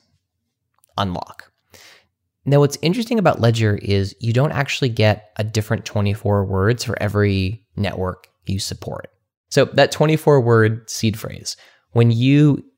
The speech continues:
imprint that onto your ledger, it will always generate the same private key for Ethereum, Bitcoin, Solana, whatever,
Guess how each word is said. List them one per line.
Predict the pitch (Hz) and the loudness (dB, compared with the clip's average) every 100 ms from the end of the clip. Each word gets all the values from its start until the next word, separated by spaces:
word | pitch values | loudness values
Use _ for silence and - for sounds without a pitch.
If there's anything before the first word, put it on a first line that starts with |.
| _ _ _ | _ _ _
imprint | 135 143 139 120 104 - | 0 0 0 -2 -2 -2
that | 98 - | -4 -4
onto | 98 98 98 - | -4 -2 -2 -4
your | 92 95 | -4 2
ledger, | 135 143 104 87 | 2 2 0 0
it | 110 | 2
will | 113 | 2
always | - 110 127 127 | 4 2 4 2
generate | - 107 104 101 | 0 0 0 -2
the | 101 | -4
same | - 101 | -2 -2
private | 95 92 101 87 | -2 -4 -2 -4
key | - 95 92 | -6 -8 -6
for | - 90 95 92 - - | -8 -6 -4 -4 -8 -14
Ethereum, | - 120 104 101 95 - | -4 0 0 -2 -8 -6
Bitcoin, | 110 - 104 92 90 | -6 -4 -6 -6 -8
Solana, | 110 104 104 92 90 95 | -6 -2 0 -2 -4 -2
whatever, | 104 104 95 87 | 0 0 0 -6